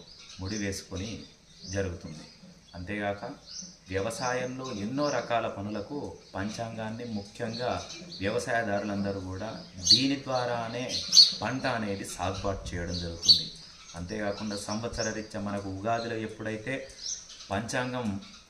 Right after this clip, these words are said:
చెప్పడం జరుగుతుందో, ఆ సమయంలో ప్రజలు, "అయ్యా, అయ్యగారు, ఈ సంవత్సరము పంట ఏది దిగుబడి బాగా ఇస్తుంది, వరి వేసుకోవచ్చునా, పత్తి వేసుకోవచ్చునా, మరి కంది వేసుకోవచ్చునా, నువ్వులు వేసుకోవచ్చునా?" ఈ విధంగా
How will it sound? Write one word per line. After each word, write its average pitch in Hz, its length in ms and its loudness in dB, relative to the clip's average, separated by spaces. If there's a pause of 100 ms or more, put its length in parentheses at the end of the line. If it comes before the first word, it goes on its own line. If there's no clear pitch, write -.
(140)
చెప్పడం 123 320 0
జరుగుతుందో, 98 640 -4 (140)
ఆ 101 240 0
సమయంలో 101 680 -2 (1400)
ప్రజలు, 101 440 2 (120)
"అయ్యా, 101 240 -2
అయ్యగారు, 104 540 0 (340)
ఈ 131 120 -2
సంవత్సరము 98 840 -4 (320)
పంట 104 220 0
ఏది 113 340 0
దిగుబడి 104 380 -2
బాగా 95 380 2
ఇస్తుంది, 87 680 -2 (840)
వరి 104 160 4
వేసుకోవచ్చునా, 104 960 2 (100)
పత్తి - 240 -4
వేసుకోవచ్చునా, 92 880 -4
మరి 90 220 -4
కంది 92 320 -4
వేసుకోవచ్చునా, 90 920 -6
నువ్వులు 104 280 -4
వేసుకోవచ్చునా?" 92 720 -6
ఈ 107 160 -4
విధంగా 90 600 -2